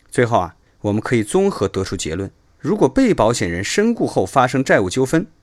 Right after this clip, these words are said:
保险避债的功能是确定存在的，但要视具体情况而分析，最终决定权跟司法机关的意见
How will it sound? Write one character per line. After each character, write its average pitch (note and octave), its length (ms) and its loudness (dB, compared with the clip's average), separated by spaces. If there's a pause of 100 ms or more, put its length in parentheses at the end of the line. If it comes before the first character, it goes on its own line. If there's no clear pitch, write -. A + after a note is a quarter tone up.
(140)
保 G#2 180 2
险 F2 180 -4
避 D3 280 -2
债 A2+ 120 4
的 F#2 80 -6
功 A2 200 0
能 E2+ 180 -4 (320)
是 - 160 -4
确 C#3 260 2
定 A2+ 160 0
存 - 220 -8
在 A#2+ 220 0
的， - 100 -14 (300)
但 D3+ 120 6
要 D3 120 6
视 D#3+ 180 -2
具 E3 300 -2
体 - 180 -8
情 - 320 -4
况 D3+ 180 0
而 F#2+ 140 -4
分 D3 220 0
析， - 180 -8 (300)
最 G3+ 180 2
终 G3 220 0
决 G#2+ 260 0
定 F#3+ 160 2
权 - 320 -6 (380)
跟 A#2 120 -2
司 C3+ 240 -4
法 F2+ 200 -4
机 B2 200 -4
关 B2+ 140 0
的 B2 60 0
意 D#3+ 180 -2
见 - 240 -6